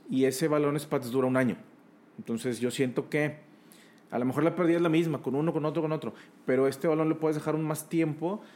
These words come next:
de manera que el paciente no le quites la restricción tan rápido. O sea, porque apenas va a llegar a los, a los kilos que quiere perder y ya se lo tenemos que quitar. Y este no, este lo podemos dejar más tiempo. Entonces, ese es cómo funciona un balón.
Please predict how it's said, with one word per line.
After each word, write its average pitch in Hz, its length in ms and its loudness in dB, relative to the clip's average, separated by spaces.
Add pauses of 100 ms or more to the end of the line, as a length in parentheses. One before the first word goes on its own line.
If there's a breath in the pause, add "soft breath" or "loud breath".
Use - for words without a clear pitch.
(140 loud breath)
de 127 80 -4
manera 131 340 0
que 160 80 -2
el 139 60 0
paciente 135 560 -2
no 131 300 2
le 139 120 2
quites 160 280 0
la 156 80 2
restricción 143 460 -2
tan 160 120 -2
rápido. 170 320 -2 (180)
O - 80 -10
sea, 120 140 -6
porque 120 240 -6
apenas 156 240 0
va 175 60 4
a - 20 4
llegar 175 240 4
a 175 60 4
los, 180 240 -2
a 151 60 0
los 147 160 -2
kilos 165 220 0
que 147 120 -10
quiere 175 140 -2
perder 180 380 0
y 143 80 -2
ya 135 80 2
se 147 100 -4
lo 151 40 0
tenemos 143 240 -4
que 151 80 -4
quitar. 147 360 -2 (340 loud breath)
Y 123 80 2
este 127 180 0
no, 208 160 2
este 170 160 -4
lo 175 120 -4
podemos 151 200 -4
dejar 147 180 -8
más 147 160 -6
tiempo. 107 280 -4
Entonces, 110 340 -8 (400)
ese 175 160 0
es 190 60 -4
cómo 208 180 0
funciona 175 380 -2
un 175 80 -2
balón. 196 320 2